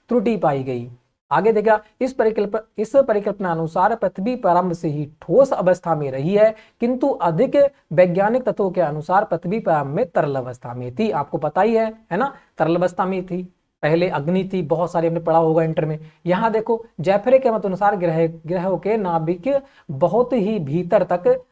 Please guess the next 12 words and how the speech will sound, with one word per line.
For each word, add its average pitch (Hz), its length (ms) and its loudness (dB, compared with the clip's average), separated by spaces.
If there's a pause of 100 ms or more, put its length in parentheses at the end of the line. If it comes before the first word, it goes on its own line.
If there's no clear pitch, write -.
(120)
दबे 143 320 0
हुए 208 280 4
थे, 226 160 2
अतः 180 280 0
उनके 175 340 -2
वायुमंडल 139 800 -4 (100)
की 143 120 -6
उत्पत्ति 147 460 -8
भी 208 360 -2 (280)
भ्रामक 175 580 -2
लगती 147 500 -2
है। 175 460 2